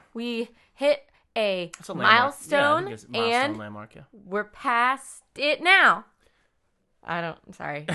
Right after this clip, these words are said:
Speaker 2: <laughs>
Speaker 1: We're recording early, so I've got a lot more energy than usual.
Speaker 2: So we're recording a
Speaker 1: We
Speaker 2: little earlier in the day. However, you can drink all day if you're motivated.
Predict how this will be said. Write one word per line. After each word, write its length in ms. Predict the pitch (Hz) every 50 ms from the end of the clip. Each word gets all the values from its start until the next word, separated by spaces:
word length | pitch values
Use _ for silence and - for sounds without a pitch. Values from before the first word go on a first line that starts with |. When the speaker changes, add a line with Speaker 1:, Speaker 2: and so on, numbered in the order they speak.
| - - -
Speaker 2:
<laughs> 220 | - 427 - -
Speaker 1:
We're 160 | 233 254 277
recording 400 | 285 285 - 311 294 302 294 269
early, 260 | 233 220 214 208 208
so 120 | 220 - 196
I've 100 | 180 160
got 240 | 185 180 175 170 165
a 40 | 160
lot 220 | 160 160 165 156 160
more 100 | 156 151
energy 480 | 160 156 156 160 160 156 160 160 160
than 260 | 151 165 175 180 185
usual. 520 | 196 202 208 208 208 226 220 233 233 233 233 - _ _ _ _ - - _
Speaker 2:
So 180 | - - 151
we're 140 | 143 143 139
recording 400 | 139 139 - - 190 202 208 190
a 40 | 165
Speaker 1:
We 100 | 156 160
Speaker 2:
little 140 | - 143 147 147
earlier 420 | 139 139 147 156 156 147 135 127
in 140 | 123 120 117
the 60 | 113
day. 420 | 107 113 113 110 104 101 95 90 - - - - - - - _
However, 640 | - - 120 127 131 127 117 120 117 113 110 - - _ _ _ _
you 220 | - 139 147 208
can 180 | - - 269 226
drink 480 | 165 127 117 131 160 151 113 - - -
all 220 | - 123 117 113
day 300 | 110 110 113 110 101 98
if 120 | 101 - -
you're 100 | 87 85
motivated. 520 | 80 69 65 55 - - - - 69 69